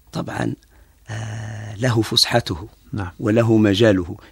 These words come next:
Speaker 1: إذا نحن وزعنا على قسمين البلدية.
Speaker 2: نعم.
Speaker 1: البلدية مكان لاستخراج الوثائق
Speaker 2: نعم.
Speaker 1: اللازمة
Speaker 2: نعم.
Speaker 1: للمواطن.
Speaker 2: نعم.
Speaker 1: وفيها تعقد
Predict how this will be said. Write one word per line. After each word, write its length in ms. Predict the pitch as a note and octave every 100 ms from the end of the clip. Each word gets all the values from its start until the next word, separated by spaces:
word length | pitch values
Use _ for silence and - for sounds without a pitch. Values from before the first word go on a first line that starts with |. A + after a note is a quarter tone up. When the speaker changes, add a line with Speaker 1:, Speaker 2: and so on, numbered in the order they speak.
| -
Speaker 1:
إذا 160 | A2+
نحن 260 | B2+ C3 B2
وزعنا 520 | A#2 A#2 A2 G#2 A#2
على 160 | G2 A2
قسمين 480 | - - A#2 A2+ F#2+
البلدية. 720 | G#2+ G2+ F#2+ F#2 G2+ F2 - -
Speaker 2:
نعم. 200 | A2 F#2+ E2+ -
Speaker 1:
البلدية 760 | B2 C#3+ C#3+ D3+ G3 E3+ E3+ -
مكان 440 | E3 D3+ E3 D3+ E3 _ - _ _ _ - _ _ - -
لاستخراج 1900 | C3 C3+ C#3+ C#3+ C#3 - _ _ _ _ _ D3+ - - C3 - C3+ C#3
الوثائق 600 | B2+ B2+ C3 C#3 D#3 - - -
Speaker 2:
نعم. 180 | G#2 F#2 - _ _ _ - A#2+
Speaker 1:
اللازمة 760 | B2 C3+ D3+ C#3 C#3+ C#3+ B2+
Speaker 2:
نعم. 120 | D#3
Speaker 1:
للمواطن. 1000 | D3+ C3 C3 - C#3 C3+ C3+ C#3 A#2 - - - -
Speaker 2:
نعم. 200 | F2+ F2+ - _ -
Speaker 1:
وفيها 640 | A#2 B2 - D3 C3+ C3
تعقد 640 | B2 C3+ A2+ C#3 B2 B2+